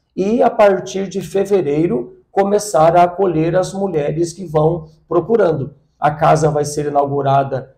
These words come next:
em janeiro, então, a partir daí, faremos as primeiras triagens e, provavelmente, após o carnaval, já receber as primeiras mulheres que aparecerem. A Secretaria da Comunidade Emanuel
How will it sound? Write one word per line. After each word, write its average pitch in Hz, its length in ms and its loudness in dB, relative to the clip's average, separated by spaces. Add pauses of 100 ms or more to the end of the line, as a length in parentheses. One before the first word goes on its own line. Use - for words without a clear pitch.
(120)
em 139 140 -4
janeiro, 151 680 -2 (400)
então, 151 320 2
a 160 100 4
partir 156 520 2
daí, 170 480 0
faremos 156 520 2
as 156 100 0
primeiras 147 560 -6
triagens 180 960 0 (160)
e, 170 100 2
provavelmente, 196 800 0
após 165 380 0
o 175 80 -2
carnaval, 165 960 2 (420)
já 160 240 2
receber 160 960 -2
as 151 200 0
primeiras 160 440 2
mulheres 156 460 -2
que 170 80 -6
aparecerem. 170 760 -2 (320)
A 151 140 0
Secretaria 185 960 2
da 151 120 0
Comunidade 147 600 0
Emanuel 143 640 0